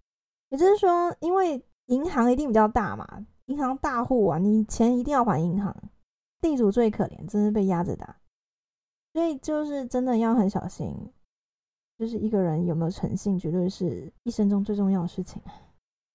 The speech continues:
建商有几个黑心话术，他分享了一下。建商的黑心话术：一、设计图与建造的坪数有落差，因此不能选屋。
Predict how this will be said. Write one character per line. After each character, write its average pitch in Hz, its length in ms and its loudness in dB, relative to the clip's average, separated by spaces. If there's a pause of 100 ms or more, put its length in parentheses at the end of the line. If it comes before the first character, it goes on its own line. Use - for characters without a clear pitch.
(640)
建 415 180 4
商 415 120 6
有 381 80 6
几 277 120 4
个 240 80 4
黑 269 140 6
心 262 180 0
话 277 160 0
术， 247 200 -2
他 214 160 -2
分 202 260 0
享 - 240 -4
了 - 80 -14
一 - 80 -14
下。 - 220 -8 (1000)
建 294 220 -4
商 262 180 0
的 240 120 0
黑 226 120 2
心 220 220 0
话 226 180 0
术： 208 200 -2
一、 202 340 0 (840)
设 392 200 4
计 359 220 0
图 226 240 2
与 202 140 4
建 247 260 -2
造 240 180 -2
的 196 120 0
坪 185 200 -4
数 233 120 -6
有 185 160 -2
落 202 200 0
差， 185 440 -2
因 214 200 0
此 - 200 -6
不 214 180 0
能 175 220 2
选 - 260 -4
屋。 190 320 0